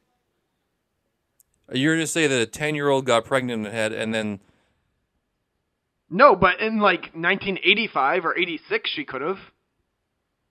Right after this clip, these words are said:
Speaker 1: Am I not, am I, am I not doing math right?
Speaker 2: Yeah.
Speaker 1: Eighty to tw-,
Speaker 2: Nineteen eighty,
Speaker 1: eighty
Speaker 2: it's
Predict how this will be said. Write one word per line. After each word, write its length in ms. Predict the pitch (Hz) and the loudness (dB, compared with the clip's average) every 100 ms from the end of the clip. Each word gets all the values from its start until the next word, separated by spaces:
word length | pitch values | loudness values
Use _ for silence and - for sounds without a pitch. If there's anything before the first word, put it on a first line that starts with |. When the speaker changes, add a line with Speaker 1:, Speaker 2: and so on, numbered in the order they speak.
| _ _ _ _ _ _ _ _ _ _ _ _ _ _ _ _ _ _ _ _ _ _ _ _ _ _ _ _ _ _ _ _ _ | _ _ _ _ _ _ _ _ _ _ _ _ _ _ _ _ _ _ _ _ _ _ _ _ _ _ _ _ _ _ _ _ _
Speaker 1:
Am 100 | 113 | -8
I 60 | 123 | -2
not, 140 | 151 | -2
am 80 | 123 | -2
I, 140 | 127 143 | -4 -4
am 140 | 131 | -4
I 60 | 147 | -4
not 100 | 147 | -4
doing 140 | 117 | -4
math 220 | 107 120 | -4 -4
right? 240 | 160 165 - _ _ - _ _ _ _ _ _ _ _ _ | -2 -4 -4 _ _ -20 _ _ _ _ _ _ _ _ _
Speaker 2:
Yeah. 300 | 170 202 - - - | -2 0 -2 -12 -2
Speaker 1:
Eighty 260 | 131 180 160 | 2 2 2
to 80 | 160 | 4
tw-, 20 | |
Speaker 2:
Nineteen 380 | 208 - 165 208 | 4 6 6 8
eighty, 440 | 226 208 196 196 - _ _ _ _ _ _ _ _ _ _ _ _ _ _ - | 8 8 4 2 -8 _ _ _ _ _ _ _ _ _ _ _ _ _ _ 0
Speaker 1:
eighty 280 | 143 160 | 2 4
Speaker 2:
it's 80 | 180 | 8